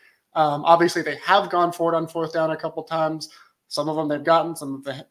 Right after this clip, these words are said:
some of them they haven't with the tush push against the Chargers. Um, but I, I just think in general, like, that, that was such, for me, when McCarthy got hired, was such a big appeal. The fact that he was already an aggressive coach and then coming in,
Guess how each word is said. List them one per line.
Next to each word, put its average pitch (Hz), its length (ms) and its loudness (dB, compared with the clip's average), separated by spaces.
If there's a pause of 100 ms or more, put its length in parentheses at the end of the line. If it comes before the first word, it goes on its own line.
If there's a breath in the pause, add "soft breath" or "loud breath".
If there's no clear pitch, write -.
(140)
some 170 220 -4
of 156 100 -4
them 156 140 0
they 139 100 -4
haven't 165 400 0
with 147 220 -10
the 135 60 -16
tush 151 300 -8
push 151 200 -4
against 143 260 -12
the 143 60 -20
Chargers. 151 480 -4 (440 soft breath)
Um, 143 560 -2
but 170 200 2
I, 170 180 4
I 170 120 4
just 175 220 0
think 170 260 2
in 202 220 0
general, 170 360 2
like, 147 180 -2
that, 165 240 0
that 170 160 2
was 170 240 0
such, 165 380 -6
for 170 180 -6
me, 185 240 2
when 165 180 -2
McCarthy 156 440 -6
got 143 160 -2
hired, 151 260 -2
was 147 160 -8
such 160 160 -4
a 156 60 -6
big 156 220 -6
appeal. 156 460 -4
The 147 80 -6
fact 147 300 -2
that 160 140 -8 (440)
he 202 80 -4
was 220 160 2
already 175 360 4
an 180 80 4
aggressive 165 420 -4
coach 170 240 -4
and 165 80 -8
then 151 120 -4
coming 165 340 -4
in, 156 340 -6